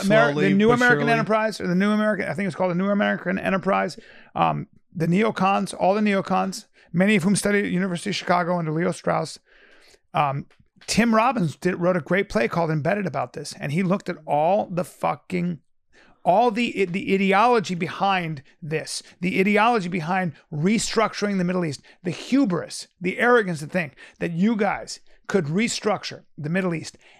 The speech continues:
Speaker 2: and restructure Iraq, a country that has a historical footprint, five thousand years old,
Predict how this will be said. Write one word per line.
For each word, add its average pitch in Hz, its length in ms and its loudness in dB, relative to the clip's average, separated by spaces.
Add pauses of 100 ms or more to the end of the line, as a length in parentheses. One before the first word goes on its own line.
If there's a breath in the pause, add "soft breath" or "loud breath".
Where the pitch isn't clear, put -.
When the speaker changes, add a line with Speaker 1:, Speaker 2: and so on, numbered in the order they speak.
(100)
Speaker 2:
and 196 180 -4
restructure 233 720 -2
Iraq, 196 640 0
a 190 100 -6
country 214 480 -4
that 147 140 -10
has 170 220 -2
a 151 160 -6 (160)
historical 220 520 -2
footprint, 139 520 -8 (480 soft breath)
five 220 560 2
thousand 196 580 0
years 180 240 -2
old, - 380 -6